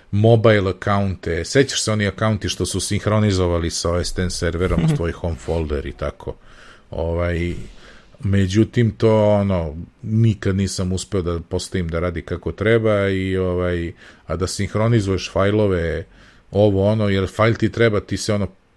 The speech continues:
Speaker 1: krećeš, jebi ga, uzimaš laptop i krećeš, a recimo fajl ti, ili ti ceo projekat na ovom, kako se zove, na stonoj mašini, znaš. I sad ti ideš i hoćeš negde da radiš gde nema neta, osuđen si na to da nemaš <laughs> projekat, jeli?
Speaker 2: Da.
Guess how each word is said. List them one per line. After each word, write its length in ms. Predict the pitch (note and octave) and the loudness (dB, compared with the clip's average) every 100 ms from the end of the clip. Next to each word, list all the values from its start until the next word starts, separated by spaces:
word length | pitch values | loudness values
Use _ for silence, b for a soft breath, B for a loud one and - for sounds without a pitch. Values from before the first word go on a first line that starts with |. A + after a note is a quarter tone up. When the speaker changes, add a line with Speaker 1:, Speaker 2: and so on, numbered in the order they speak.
| - | -20
Speaker 1:
krećeš, 540 | - G#2+ A2 - - - | 0 4 4 2 -6 -6
jebi 220 | E2 E2+ | -6 -6
ga, 80 | E2 | -6
uzimaš 420 | E2+ F#2+ F#2 - | -4 -4 -4 -4
laptop 400 | G2 - G#2+ F2 | -4 -4 -6 -6
i 100 | F2 | -6
krećeš, 440 | F#2+ A2+ - G#2+ | 0 0 0 -6
a 120 | - G#2 | -4 -2
recimo 380 | G#2+ - A2+ | -2 -2 -4
fajl 260 | G2 A2+ G#2 | 0 2 0
ti, 420 | - G2+ F#2 F#2 - B B B | 0 -2 -2 -4 -10 B B B
ili 200 | G2+ F#2 | -2 -2
ti 80 | - | -4
ceo 220 | - A2+ | 2 2
projekat 580 | F2+ G#2 G#2 F#2 F#2 - | 2 2 2 2 -4 -2
na 220 | F2+ F2+ | -2 -2
ovom, 380 | E2 E2 D#2+ C#2 C#2 b b b b b _ _ _ _ _ _ _ | -2 -2 -4 -6 -10 b b b b b _ _ _ _ _ _ _
kako 260 | - F2 - | -6 -6 -6
se 120 | - | -6
zove, 260 | E2 D#2+ D2+ B B B B | -4 -4 -6 B B B B
na 160 | G2 | -2
stonoj 380 | F#2+ - G#2+ F#2+ | -2 0 0 0
mašini, 440 | E2 E2 E2 D#2 - | -2 -4 -6 -6 -8
znaš. 360 | - G2 - - - | -16 -16 -16 -16 -12
I 60 | |
sad 240 | F2 F2+ E2 | -6 -6 -4
ti 140 | F2+ | -4
ideš 300 | F2+ F#2 - | -2 -4 -4
i 40 | F2+ | -4
hoćeš 220 | E2+ - | -4 -6
negde 280 | F2 E2+ E2+ | -6 -4 -4
da 120 | F2 | -2
radiš 300 | F2+ F2 E2+ | -2 -4 -4
gde 140 | F2+ | -4
nema 300 | E2+ E2+ E2 | -4 -4 -4
neta, 460 | D#2+ F2 - G2+ E2 - B B B B B | -2 -4 -2 -4 -4 -8 B B B B B
osuđen 500 | E2+ - F#2 E2+ E2 | -6 -4 -6 -4 -6
si 160 | - E2+ | -6 -8
na 120 | E2+ | -8
to 240 | - E2 | -6 -4
da 260 | E2 E2+ E2+ | -2 -2 -2
nemaš 400 | F#2 G2 F#2+ - | 0 0 -2 -4
<laughs> 60 | - | 2
projekat, 460 | B2+ - - - - | 4 4 0 -10 -6
jeli? 220 | F2+ E2+ | -4 -6
Speaker 2:
Da. 200 | G2 | -6